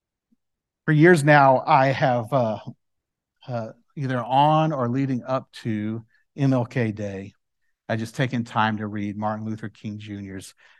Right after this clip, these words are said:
uh, fantastic and incredible letter from the Birmingham jail.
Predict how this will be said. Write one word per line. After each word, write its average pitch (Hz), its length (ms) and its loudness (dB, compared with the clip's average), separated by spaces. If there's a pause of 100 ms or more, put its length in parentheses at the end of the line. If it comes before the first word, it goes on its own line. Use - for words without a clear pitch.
(180)
uh, 104 140 -8
fantastic 107 920 -6
and 95 100 -12
incredible 104 760 -12
letter 98 360 -10 (320)
from 110 160 -2
the 107 100 -6
Birmingham 101 540 -8
jail. 101 320 -20